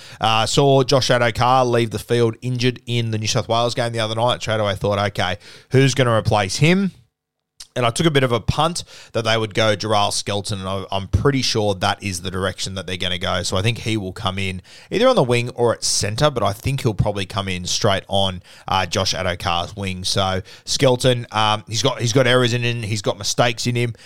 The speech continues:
uh, but the stuff that is negative about him, it doesn't really impact his Supercoach scoring too much. He will get opportunities outside Matty Burton. So he's a guy that I think could score, uh, really well over the next few weeks. He's also a guy that I think he's got enough upside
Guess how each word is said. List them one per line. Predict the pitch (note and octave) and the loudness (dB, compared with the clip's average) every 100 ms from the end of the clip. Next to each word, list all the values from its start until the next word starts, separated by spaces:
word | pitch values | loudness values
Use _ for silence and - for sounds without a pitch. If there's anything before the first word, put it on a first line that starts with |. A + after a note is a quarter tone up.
| B2+ | -12
uh, | - G2+ G#2 G2+ | -2 2 4 4
but | G2+ A2+ | 2 -4
the | A2 | -2
stuff | - E3 D3 - | 0 2 0 0
that | D3+ B2+ | -2 0
is | A#2 G2 | 0 -2
negative | G#2+ A2 A2 A2 | -2 -2 -2 -2
about | A2 A2 | 0 0
him, | A2 G#2+ | 0 -4
it | G#2 | -6
doesn't | A#2+ - - | -6 -8 -8
really | G#2+ G2+ F#2 | -2 -2 -2
impact | G2 G#2 - | -2 -2 -2
his | F#2 | -4
Supercoach | - F#2 A2+ G#2+ F#2 | -4 -2 0 0 0
scoring | - G#2+ G#2 | 0 0 0
too | - G2 | -4 -2
much. | G2+ - | -2 -4
He | G#2 | -4
will | G2 | -2
get | G#2+ A2+ | 0 0
opportunities | G#2+ - G#2+ G#2 G2+ | 0 -4 -4 -4 -4
outside | G2+ F#2 - F#2+ | -4 -4 -2 -2
Matty | G2 F#2+ F2+ | -2 -4 -2
Burton. | G2+ G2+ F#2 G2 - - - | 0 0 -2 -10 -12 -20 -8
So | F#2+ | -2
he's | A#2+ | -2
a | A#2 | 0
guy | A2 G2+ | 0 2
that | F#2 | 0
I | F2+ | -4
think | G#2 F2+ | -4 -6
could | - F2+ | -8 -6
score, | - G2+ F#2 F#2 - - - | -6 -6 -4 -6 -8 -14 -4
uh, | F#2+ F#2 F2+ | 0 2 0
really | A2 G#2 F#2 | 2 2 2
well | F#2 G2 | 0 2
over | F2+ | 0
the | F2 | -2
next | F#2 F#2+ | -4 -2
few | G2+ | -2
weeks. | F#2+ F#2+ - | -2 -2 0
He's | A2+ | 2
also | C#3 D3+ D#3+ | 2 4 2
a | B2+ | 2
guy | A2+ A2 A2 | 2 4 2
that | G2 | 0
I | |
think | F2+ A2 | -6 -6
he's | F#2+ | -4
got | A2+ | -2
enough | G2+ G#2 A#2 A2+ | -2 -2 -4 -2
upside | G2+ G#2+ - G#2+ F#2 A2 | -4 -4 -4 -2 0 0